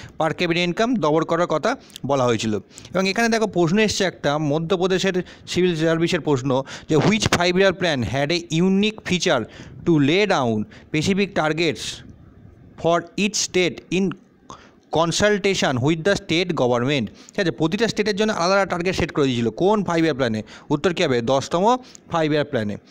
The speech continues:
ঠিক আছে? এবং দেখো ব্লু রেভলিউশন যদি জিজ্ঞেস করে যে কততম ফাইভ ইয়ার প্ল্যানে এসেছিল, তাহলে উত্তর কী হবে? সেভেন ফাইভ ইয়ার প্ল্যান।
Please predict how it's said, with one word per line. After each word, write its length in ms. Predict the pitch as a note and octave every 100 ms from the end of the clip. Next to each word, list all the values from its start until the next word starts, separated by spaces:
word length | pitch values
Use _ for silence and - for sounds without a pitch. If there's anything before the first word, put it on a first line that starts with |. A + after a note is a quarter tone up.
| - -
ঠিক 120 | G#3
আছে? 200 | F#3+ A#2+ - - -
এবং 180 | - G#3
দেখো 200 | G3+ G3
ব্লু 280 | F3 F3+ A3
রেভলিউশন 580 | G#3 G3+ G#3 F#3+ G3 F#3+
যদি 140 | F#3
জিজ্ঞেস 220 | F3 F3+
করে 200 | - F#3+
যে 120 | F3 E3+
কততম 400 | D#3+ C#3 F3 E3+
ফাইভ 200 | E3 E3
ইয়ার 120 | E3+
প্ল্যানে 240 | E3+ D#3+
এসেছিল, 360 | D#3+ - D#3 D#3+
তাহলে 360 | D#3 - - C#3+
উত্তর 200 | C#3+ D3+
কী 140 | E3+
হবে? 200 | E3 G#3 - -
সেভেন 320 | - E3 E3+
ফাইভ 240 | D3+ D3 B2+
ইয়ার 120 | A#2
প্ল্যান। 280 | A2+ A2